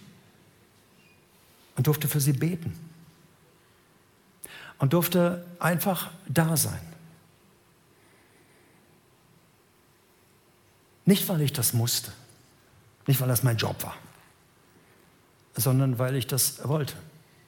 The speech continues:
Da ist ein Mensch in Not. Ihr Lieben, der Großzügige fragt immer, „Was brauchst du?“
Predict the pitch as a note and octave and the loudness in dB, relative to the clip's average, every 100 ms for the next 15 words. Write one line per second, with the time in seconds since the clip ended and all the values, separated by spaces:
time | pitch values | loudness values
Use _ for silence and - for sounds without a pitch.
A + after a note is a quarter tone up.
0 | - - - C3+ C3+ - B2 B2 A#2+ A2+ | -20 -8 -4 0 0 2 0 2 0 -4
1 | - - - _ _ _ _ _ _ _ | -8 -14 -20 _ _ _ _ _ _ _
2 | _ A2+ G2+ F2+ - - - - - _ | _ -2 -2 -4 -10 -18 -20 -20 -20 _
3 | - - _ - - - - - - - | -20 -20 _ -20 -20 -20 -20 -20 -20 0
4 | C#3 F3+ E3+ D3+ C#3+ - F#3+ - F#3+ D#3+ | 4 6 8 6 4 4 4 4 2 2
5 | D#3+ E3 D#3 D3+ - - D3+ C#3 C#3 - | 4 4 4 2 -2 0 4 4 2 -6
6 | - C#3+ C#3 B2+ A#2+ - A#2+ A2 - - | 0 2 4 2 0 -2 -2 -2 -4 -6